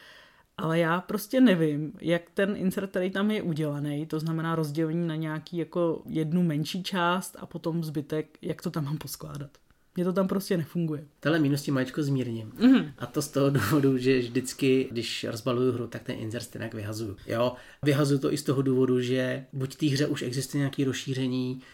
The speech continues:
Speaker 2: nebo ty karty obaluju. To znamená, že jsem zvyklý, že ten insert moc neřeším. Já chápu, kam míří, že by třeba mohl být ten insert rozdělený na šest přihrádek a do každý dát tu sadu těch destiček.
Speaker 1: Třeba.
Speaker 2: Bylo by to super.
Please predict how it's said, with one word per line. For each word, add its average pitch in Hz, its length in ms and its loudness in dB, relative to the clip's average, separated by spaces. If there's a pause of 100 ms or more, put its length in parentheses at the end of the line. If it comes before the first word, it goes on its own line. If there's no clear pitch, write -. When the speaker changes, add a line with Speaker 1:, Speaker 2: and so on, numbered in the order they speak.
(200)
Speaker 2:
nebo 127 580 2
ty 123 140 -6
karty 123 280 -4
obaluju. 123 540 -2
To 135 100 -4
znamená, 151 240 4
že 143 80 0
jsem 156 160 0
zvyklý, 135 300 0
že 127 60 -4
ten 139 140 -2
insert 120 300 -6
moc 143 160 -2
neřeším. 110 540 -6 (520)
Já 131 160 0
chápu, 143 280 0
kam 160 180 2
míří, 139 360 4
že 120 140 -6
by 131 100 0
třeba 143 200 0
mohl 143 260 2
být 143 160 2
ten 147 120 -4
insert 135 460 0
rozdělený 135 680 0
na 131 260 -2
šest 143 200 -6
přihrádek 123 560 -2
a - 40 -2
do 123 100 -4
každý 123 320 -4
dát 123 340 -4
tu - 100 -12
sadu 120 240 -4
těch 120 260 -6
destiček. - 360 -4
Speaker 1:
Třeba. 151 280 -4 (100)
Speaker 2:
Bylo 147 120 0
by 170 60 0
to 165 80 -2
super. - 360 -8